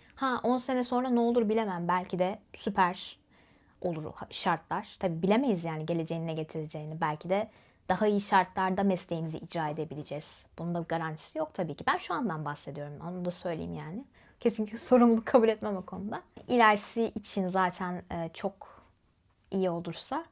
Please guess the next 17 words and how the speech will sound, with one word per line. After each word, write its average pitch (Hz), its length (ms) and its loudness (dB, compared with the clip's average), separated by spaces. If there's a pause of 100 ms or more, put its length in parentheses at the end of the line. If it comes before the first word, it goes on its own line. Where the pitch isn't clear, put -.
(120)
süper - 300 2
olur 165 240 -2
zaten 196 320 4
hepimiz 190 360 0
için. 220 280 -6
Bizim 190 140 -2
istediğimiz 180 600 -4
de 95 80 -4
o. 339 100 -8 (580)
Ama 285 180 0
hani 240 100 2
şimdilik 254 360 -4
söylemek 233 360 0
istedim. 175 260 -6
Serbest 220 500 2
çalışa-, - 340 -2
şimdi - 280 -4